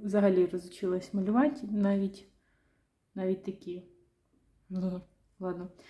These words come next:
Так, візьмемо інший. Що у нас там треба робити? Круг,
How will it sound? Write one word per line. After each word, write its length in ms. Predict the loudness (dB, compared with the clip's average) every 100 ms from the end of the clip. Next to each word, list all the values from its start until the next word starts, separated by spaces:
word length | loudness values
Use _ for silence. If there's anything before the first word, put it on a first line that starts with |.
| -20 -20 _
Так, 440 | -2 0 2 0 -2
візьмемо 500 | 0 4 4 4 2
інший. 1080 | 4 6 8 6 4 -2 0 2 2 0 -12 _ _
Що 240 | -12 -4
у 60 | -2
нас 180 | -2
там 220 | -6 -12 -12
треба 440 | -10 -8 -8 -10 -12 _ -16
робити? 680 | -12 -10 -8 -10 -10 -12 -12 -14 _ _ _ _ _ _ _ _ _ _
Круг, 680 | -8 -4 -4 -4 -8 -12 -20